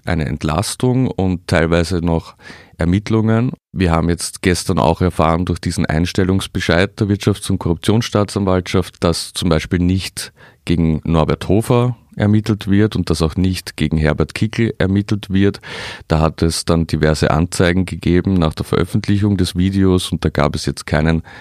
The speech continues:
Anfangsverdacht, dass diese etwas verbrochen hätten. Dasselbe gilt auch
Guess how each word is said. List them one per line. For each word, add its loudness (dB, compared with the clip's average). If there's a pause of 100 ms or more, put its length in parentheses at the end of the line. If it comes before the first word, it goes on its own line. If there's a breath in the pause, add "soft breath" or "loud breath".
(160 loud breath)
Anfangsverdacht, 0
dass -4
diese 0 (440 loud breath)
etwas -4
verbrochen 0
hätten. 0
Dasselbe 2
gilt 0
auch 2